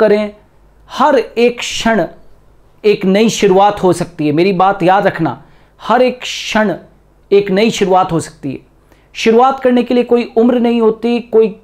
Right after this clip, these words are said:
चीज़ नहीं होती है जो कि आप नहीं कर पाएँ।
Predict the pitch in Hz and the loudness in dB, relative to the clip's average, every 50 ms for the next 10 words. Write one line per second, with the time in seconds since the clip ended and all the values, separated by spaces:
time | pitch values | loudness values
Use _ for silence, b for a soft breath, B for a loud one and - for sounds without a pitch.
0 | _ - - 226 262 240 202 226 247 233 226 220 214 208 - 220 214 220 220 214 | _ -4 0 2 2 2 2 0 -2 0 0 0 -2 -2 -4 -2 2 2 2 2
1 | 170 160 202 202 202 - 208 196 190 190 190 - - 214 202 180 185 202 185 196 | 2 0 -2 -2 0 0 0 2 2 0 0 -4 -8 -4 -2 0 0 0 2 0
2 | 170 170 - 156 139 123 131 | 0 0 0 -4 -4 -4 -8